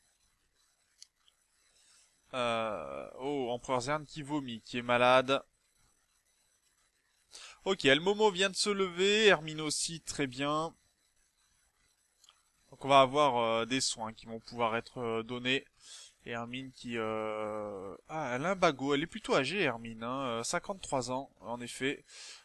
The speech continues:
Bon, quelques déchirures, des blessures, des fractures. Les fractures, faut faire attention que ça se, se remette bien.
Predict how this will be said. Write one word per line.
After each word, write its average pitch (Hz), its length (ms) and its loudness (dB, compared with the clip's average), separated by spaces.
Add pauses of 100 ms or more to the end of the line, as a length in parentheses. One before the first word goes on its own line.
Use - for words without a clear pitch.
Bon, 120 120 -6
quelques 151 280 2
déchirures, 165 600 4
des 160 100 2
blessures, 156 380 2
des 196 80 4
fractures. - 480 2
Les 139 60 4
fractures, 175 380 2
faut - 140 -8
faire 190 160 6
attention 170 580 2 (120)
que 139 100 -12
ça 151 160 -2
se, 123 540 0
se - 160 -2
remette 139 300 -2
bien. 143 340 0